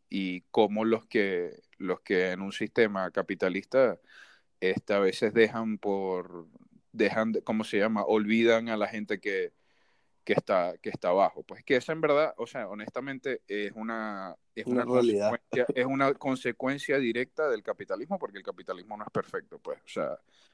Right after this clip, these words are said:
Speaker 1: este, y, y obviamente en ese momento en Nueva York,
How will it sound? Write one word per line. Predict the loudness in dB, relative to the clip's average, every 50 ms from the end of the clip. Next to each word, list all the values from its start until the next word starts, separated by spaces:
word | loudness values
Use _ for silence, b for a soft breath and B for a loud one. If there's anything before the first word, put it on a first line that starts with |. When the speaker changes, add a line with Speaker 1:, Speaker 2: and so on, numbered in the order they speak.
| _ _ -2
Speaker 1:
este, | 0 2 2 2 0 0 0 2 2 2 0 -2 -6 -8 -12 -16 _ _ _ _ _ _ _ _ _ _ _ _ _ _ _ -20 -10 _ 0
y, | 2 2 2 2 0 -4 -4 2
y | 6 10 10
obviamente | 12 12 10 10 8 8 6 6 4
en | 4
ese | 2 2 2 2
momento | 2 4 4 4 4 4 2 2
en | 2
Nueva | 4 4 4 4 6
York, | 6 6 6 4 4 _